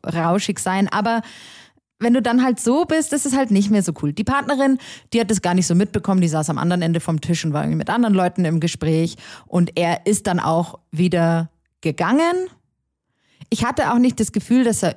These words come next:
übergriffig wer-, wird, nur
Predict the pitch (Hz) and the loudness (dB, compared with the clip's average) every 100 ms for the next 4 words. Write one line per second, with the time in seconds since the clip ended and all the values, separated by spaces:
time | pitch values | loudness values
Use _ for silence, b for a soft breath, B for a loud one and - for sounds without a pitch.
0 | _ - 294 349 311 285 - 262 220 214 | _ 0 2 2 -2 -2 -2 -4 -2 -2
1 | - - 190 226 285 277 - - _ _ | -2 -4 0 2 2 0 -6 -18 _ _
2 | _ _ _ _ _ - 214 226 | _ _ _ _ _ 0 2 2